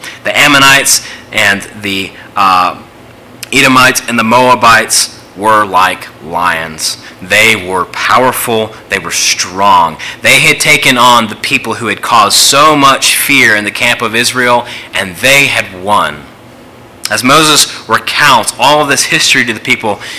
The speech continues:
you can almost feel the red creeping into the cheeks of the Israelites, because these pagan people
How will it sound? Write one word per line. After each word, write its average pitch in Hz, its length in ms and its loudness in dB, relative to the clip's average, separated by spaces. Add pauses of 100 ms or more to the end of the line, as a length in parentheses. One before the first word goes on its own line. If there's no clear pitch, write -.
(180)
you 123 80 -2
can 143 120 0
almost 156 460 4
feel 151 320 2
the 117 140 2
red 117 580 2 (320)
creeping 143 560 0
into 123 320 -4
the 113 120 -6
cheeks - 600 0
of 123 140 0
the 127 120 -4
Israelites, 107 540 0
because 131 320 0 (240)
these 190 600 0
pagan 175 500 2
people 127 640 -4